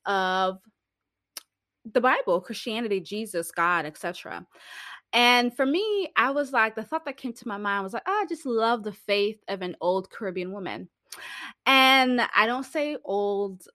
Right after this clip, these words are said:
um, in a bad way. I just mean, like, you know, an older Caribbean woman, like, somebody to, um, have respect for, to give respect for. And that's what she reminded me of. She reminded me of an older Caribbean woman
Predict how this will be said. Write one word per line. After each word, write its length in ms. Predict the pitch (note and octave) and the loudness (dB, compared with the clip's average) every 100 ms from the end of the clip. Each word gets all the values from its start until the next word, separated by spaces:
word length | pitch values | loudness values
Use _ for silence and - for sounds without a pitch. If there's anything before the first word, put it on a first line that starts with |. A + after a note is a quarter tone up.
| _ _ _ _ _ - | _ _ _ _ _ -14
um, 480 | G#3 F#3+ F3 D#3+ G#2+ | -8 -6 -6 -6 -6
in 80 | F#3+ | -8
a 60 | |
bad 260 | E3+ F3+ E3+ | -4 -4 -4
way. 120 | D#3+ | -6
I 60 | D#3+ | -8
just 280 | F3+ - F#3+ | -10 -12 -10
mean, 120 | E3+ | -6
like, 360 | D3 A2 _ | -6 -8 _
you 80 | F#3+ | -12
know, 340 | F3+ E3 E3+ - | -10 -10 -10 -8
an 120 | G3+ - | -6 0
older 320 | G#3 F#3+ E3+ | 0 0 -4
Caribbean 420 | - F#3 D3 D3 | -6 -8 -6 -8
woman, 260 | C#3+ C#3 D3 | -8 -10 -8
like, 280 | B2 C#3 - | -8 -10 -8
somebody 560 | G3+ F#3+ E3+ E3 E3 - | -6 -2 0 0 -4 -6
to, 300 | - F#3+ E3 - - | -6 -4 -6 -12 -12
um, 500 | F3 D#3+ D3+ D#3 F3+ - | -8 -8 -10 -12 -12 -6
have 180 | F3 | -6
respect 600 | D#3+ E3 - - D3 - - | -6 -12 -10 -6 -6 -8 -6
for, 200 | F3 D#3+ | -4 -4
to 160 | - | -8
give 280 | F3 F3 D#3 | -6 -6 -4
respect 420 | E3+ - D#3+ - _ | -8 -10 -12 -14 _
for. 280 | - - F#3+ _ - - - - - - _ - | -12 -12 -14 _ -16 -14 -14 -14 -14 -16 _ 2
And 580 | B3 B3 A#3+ A#3 A#3 - - | 6 8 8 6 0 -6 2
that's 280 | C#4+ F4+ G#4 | 4 4 2
what 100 | - | -2
she 140 | F#4 | 0
reminded 440 | E4+ C4+ A3+ A#3+ | 2 2 2 0
me 180 | F#3+ F3+ | -4 -2
of. 220 | D3 E3+ | -2 -2
She 140 | E3+ B3 | -4 -6
reminded 320 | A3 G#3+ A#3 | -4 -4 -4
me 160 | A#3 A3 | -4 -4
of 200 | F#3 F3+ | -4 -4
an 80 | E3+ | -6
older 360 | - G#3 G#3+ | -4 -4 -6
Caribbean 400 | - A3 G3+ G3 | -8 -6 -4 -4
woman 500 | F#3 F#3 E3 E3+ E3+ | -6 -4 -4 -6 -8